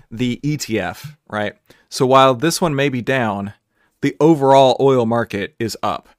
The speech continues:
And personally, this is the way that I would trade it, is on the,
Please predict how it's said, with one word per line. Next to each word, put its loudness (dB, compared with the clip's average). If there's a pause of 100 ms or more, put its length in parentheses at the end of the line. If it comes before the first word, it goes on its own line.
(280)
And -4
personally, -4
this -6
is -8
the -6
way -6
that -10
I -8
would -10
trade -14
it, -14 (320)
is -2
on -6
the, -10